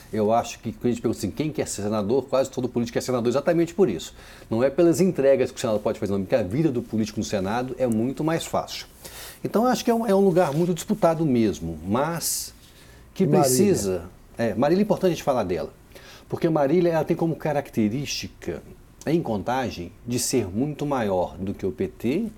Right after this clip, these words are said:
Speaker 1: e em Contagem, Marília é maior do que o principal ícone do P T, que é o presidente Lula. Então, o desafio da Marília, que é essa força local, se ela vai conseguir transmitir isso para fora.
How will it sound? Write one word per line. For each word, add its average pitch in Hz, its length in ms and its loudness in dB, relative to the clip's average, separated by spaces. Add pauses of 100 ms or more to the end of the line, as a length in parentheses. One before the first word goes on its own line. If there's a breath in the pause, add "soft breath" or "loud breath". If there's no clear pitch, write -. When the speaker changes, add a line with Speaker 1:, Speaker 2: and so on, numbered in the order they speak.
(360 loud breath)
Speaker 1:
e 127 120 2
em 165 80 4
Contagem, 151 720 0
Marília 123 380 2
é - 20 4
maior 151 400 0
do 226 100 0
que - 80 -2
o 233 80 2
principal 190 540 2
ícone 247 300 4
do 247 100 2
P 214 140 2
T, 185 200 2
que 190 80 -2
é 208 40 2
o 214 60 0
presidente 220 340 0
Lula. 151 360 0 (600 loud breath)
Então, 180 260 4
o 196 80 6
desafio 170 480 0
da 151 140 -2
Marília, 120 640 0
que 107 180 0
é 98 280 0 (340)
essa - 160 -8
força - 580 -4
local, 104 720 0 (260 loud breath)
se - 100 -6
ela 151 120 2
vai 151 100 0
conseguir 156 380 -2
transmitir 151 560 0
isso 139 320 -4
para 123 460 0
fora. - 320 -4